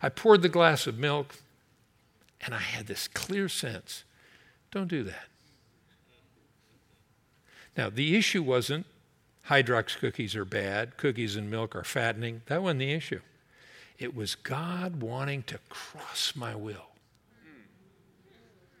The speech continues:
For no other person, and I didn't. I, I obeyed. That time I obeyed.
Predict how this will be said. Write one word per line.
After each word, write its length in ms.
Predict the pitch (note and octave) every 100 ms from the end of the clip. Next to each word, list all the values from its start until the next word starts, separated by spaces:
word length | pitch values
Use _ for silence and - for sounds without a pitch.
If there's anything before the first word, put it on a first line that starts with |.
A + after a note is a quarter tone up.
| - _ _
For 160 | - B2
no 400 | B2+ E3 A#3 B3
other 180 | A3 G#3
person, 320 | A3+ A3+ D#3+
and 160 | D#3+
I 100 | E3+
didn't. 320 | F#3 A#3 A#3 F#2
I, 180 | G#2
I 280 | B2+ A#2+ A2+
obeyed. 520 | D3 D#3 F3 A3+ A2+
That 260 | D3 G#3+ -
time 320 | F#3+ D#3+ D#3+
I 140 | D3 D3+
obeyed. 440 | D#3 G3 B3+ -